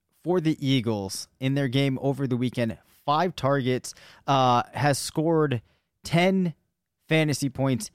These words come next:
in that game. And the funny thing here is, Matt, I'm looking at Richard Rodgers, who has had, uh,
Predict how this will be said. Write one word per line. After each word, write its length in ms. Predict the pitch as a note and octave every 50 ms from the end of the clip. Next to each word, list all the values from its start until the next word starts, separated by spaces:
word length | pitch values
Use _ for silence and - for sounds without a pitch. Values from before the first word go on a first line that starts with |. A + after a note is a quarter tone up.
| _ _ _ _ _
in 200 | - E3+ F#3+ G3
that 280 | F#3 D#3 D3 C#3 - C3+
game. 400 | A#2+ C3+ C3+ C3 C3 B2+ B2 - -
And 160 | D3 C#3 C3+
the 60 | C#3
funny 360 | B2+ - - F3 F#3 G3 F#3+ F3
thing 280 | - - F3 E3+ D#3
here 320 | C#3 A2+ B2 D3 D3+ C#3+ C3+
is, 260 | - C3 C3+ B2 A2
Matt, 320 | A2 A2+ A2 A2 A2 - -
I'm 280 | B2 C3+ E3 F3+ E3
looking 340 | D#3 D#3+ D3+ - F3 D#3 C#3+
at 160 | B2 A#2+ F2
Richard 420 | G2+ B2 C3+ - - C#3+ B2 A2+ A2
Rodgers, 540 | A#2 A2+ A2+ B2 A#2 B2+ C#3 C#3 A#2+ - - _ _ _ _ _ _ _
who 200 | - D3+ D#3+ D3+
has 240 | B2+ C#3+ D3 -
had, 480 | - C3 C#3+ C#3+ C#3+ C#3+ C#3+ C#3 C3+ B2 _ _ _ _ _ _ _ _ -
uh, 460 | D3+ D3+ D3 C#3+ C#3 C3+ C3 B2+ A#2+